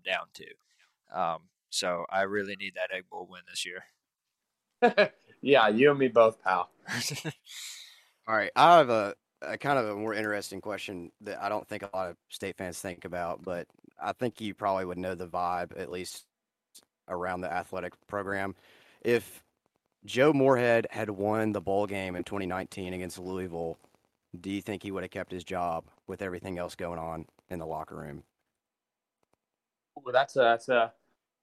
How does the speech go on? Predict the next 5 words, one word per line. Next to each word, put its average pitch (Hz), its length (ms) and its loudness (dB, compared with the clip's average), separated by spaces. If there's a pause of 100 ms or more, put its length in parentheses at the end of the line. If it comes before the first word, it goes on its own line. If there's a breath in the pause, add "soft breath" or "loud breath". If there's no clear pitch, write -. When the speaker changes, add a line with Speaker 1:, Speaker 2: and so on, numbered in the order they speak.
(120)
Speaker 2:
very, 127 540 6
very, 120 320 0
very 110 480 -2
precise 104 600 2
question. - 480 -4